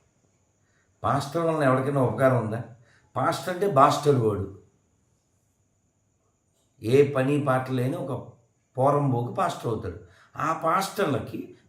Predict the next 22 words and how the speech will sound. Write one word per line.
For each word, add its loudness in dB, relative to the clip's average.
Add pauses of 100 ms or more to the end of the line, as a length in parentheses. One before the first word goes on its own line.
ప్రజల 0
ట్యాక్సుల్లోంచి -2
జీతాలు 2
ఇచ్చినోడు, -6 (1080)
అతని -4
నుంచి -6
మనం -4
ఏం, 0
ఏం 2
ఊహిస్తాం, -2 (220)
ఏం 2
ఎక్స్‌పెక్ట్ -6
చేస్తాం? -14 (1120)
నెంబర్ -2
వన్, -6 (1000)
భార్యతో 2
గుడికి 0
వెళ్ళలేడు 2
కానీ 0
గుళ్ళో 6
డబ్బులు 2
కావాలి 0